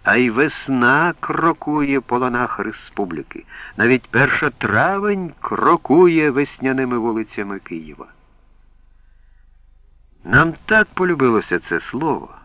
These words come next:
що ми вживаємо його на всякі лади. Якщо в одного письменника позитивний герой, крокуючи, згадує про сон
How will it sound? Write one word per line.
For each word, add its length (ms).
що 120
ми 140
вживаємо 580
його 260
на 160
всякі 560
лади. 400
Якщо 300
в 20
одного 380
письменника 800
позитивний 560
герой, 500
крокуючи, 960
згадує 520
про 240
сон 400